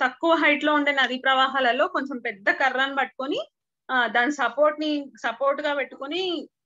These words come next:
చిన్న చిన్నగా jump చేస్తూ దాటడం నేను కూడా చూశాను. ఊతకర్ర లాగా ఉంటది అనమాట, ఊతకర్రతో దాటుతూ ఉంటారు. ఊతకర్ర సహాయంతో ఎగురుతూ ముందుకు పోవడం అనేది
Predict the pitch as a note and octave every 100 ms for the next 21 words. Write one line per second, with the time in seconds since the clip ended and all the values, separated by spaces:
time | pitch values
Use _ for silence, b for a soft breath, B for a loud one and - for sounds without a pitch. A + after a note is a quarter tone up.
0 | _ _ - C#4 D4 D4+ D#4 D#4 D#4+ A#3
1 | A#3 B3 C4+ D4 - F4 C4+ A#3+ A3+ A#3
2 | B3+ - B3 B3 C4 C4+ B3 A#3 A3+ G#3+
3 | G#4 D5+ _ _ _ _ _ - C4 D4
4 | D4+ D4+ C#4 C4+ B3 A#3+ A3+ A#3 A3+ G3+
5 | G#3+ G#3+ A3+ A3+ A3 G#3 G3+ G3+ G3+ A3+
6 | G#3 F3 D#3 - _ _ _ _ _ _
7 | _ _ _ - b b b _ _ _
8 | A#3+ C4+ D#4+ G4+ G4+ G4 D#4+ D#4+ D#4 D4
9 | C#4 C#4 B3+ A3+ C4 F4 E4+ C#4 C4+ D4
10 | D4 C#4 C#4 C4+ A#3+ A3+ G4+